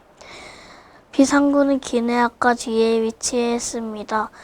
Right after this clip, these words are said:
비상시에는 승무원의 안내에 따라 침착하게 이동해 주시기 바랍니다.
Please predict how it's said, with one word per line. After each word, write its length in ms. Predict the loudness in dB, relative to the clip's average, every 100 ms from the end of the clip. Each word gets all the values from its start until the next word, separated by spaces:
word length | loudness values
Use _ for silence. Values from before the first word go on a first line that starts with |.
| -20 -20 -20 -20 -18
비상시에는 840 | 0 4 4 2 2 4 4 4 2
승무원의 760 | 2 2 4 4 4 2 0
안내에 500 | 0 -2 -4 -2 -4
따라 340 | -2 -2 -2 -4
침착하게 880 | -8 -8 -6 -6 0 0 2 2
이동해 460 | 0 -2 -4 -2 -4
주시기 520 | -4 -6 -4 -2 -2
바랍니다. 840 | 0 0 -2 -4 -6 -6 -4 -6